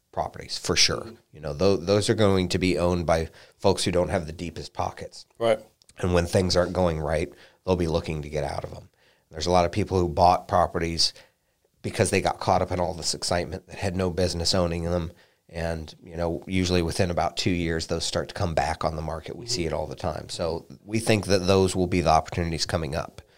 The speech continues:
Speaker 1: Um, there's always opportunity to build once build prices come down. So I'm not even gonna touch on that because right now, don't build.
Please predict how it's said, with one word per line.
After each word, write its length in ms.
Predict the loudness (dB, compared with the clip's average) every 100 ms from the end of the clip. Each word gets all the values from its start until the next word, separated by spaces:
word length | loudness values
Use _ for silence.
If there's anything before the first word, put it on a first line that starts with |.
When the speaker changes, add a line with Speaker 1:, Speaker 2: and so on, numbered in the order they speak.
| _ -20 _ 0
Speaker 1:
Um, 420 | 6 6 4 0 -6 _ _
there's 220 | 4 6
always 460 | 8 8 10 6 6
opportunity 600 | 4 4 2 2 2 -4
to 80 |
build 360 | 0 4 4 2 2
once 280 | 2 2 0
build 380 | 0 2 2 -2
prices 460 | -4 -2 0 0
come 260 | 0 -2 -2
down. 360 | -4 -4 -10 -18 _ _ _
So 120 | -4
I'm 80 | 2
not 120 | 4
even 120 | 4 4
gonna 180 | 2
touch 320 | 0 0 0 -2
on 140 | -4
that 220 | -4 -4
because 280 | -8 -14 -18
right 300 | 0 0 2
now, 420 | 0 0 0 -2 -10 _ _
don't 260 | -4 -4 -6
build. 340 | -8 -10 -16